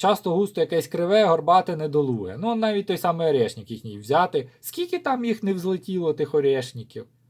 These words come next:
поки один таки якось взлетів і долетів до України. А, ну так от, і так далі. Тобто, ну, у них, да, у них теж є розробки, не треба прям шапками закидати, но, е, воно в них деградує,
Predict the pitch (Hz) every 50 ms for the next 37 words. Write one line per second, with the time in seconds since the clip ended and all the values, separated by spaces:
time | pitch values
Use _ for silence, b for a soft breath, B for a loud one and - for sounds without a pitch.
0 | _ - 151 147 143 - 156 143 143 139 139 160 165 151 - 135 123 - 143 135
1 | 135 131 127 123 127 120 113 110 117 120 123 123 123 123 160 160 151 127 120 113
2 | 127 123 123 123 123 123 117 107 98 95 98 92 92 90 - - 98 92 92 90
3 | 90 87 87 - B B B B B B B B B - 220 127 143 156 214 294
4 | 370 403 - - 196 160 127 101 92 - - 151 160 - 226 208 202 185 170 139
5 | 117 101 92 90 90 - - 123 120 123 - 165 175 214 214 202 196 196 233 220
6 | 220 208 233 240 226 175 165 175 180 - - 208 208 190 - 180 170 160 156 165
7 | 151 160 190 208 214 208 - 151 131 131 127 151 160 156 151 143 143 143 143 -
8 | 160 151 156 - 143 143 143 135 147 139 143 165 156 185 208 208 214 160 143 147
9 | 160 175 175 165 B B B B B B B 151 147 156 160 156 147 170 180 208
10 | 226 214 196 202 196 - - 135 127 160 151 156 160 147 127 131 135 117 101 87
11 | 82 -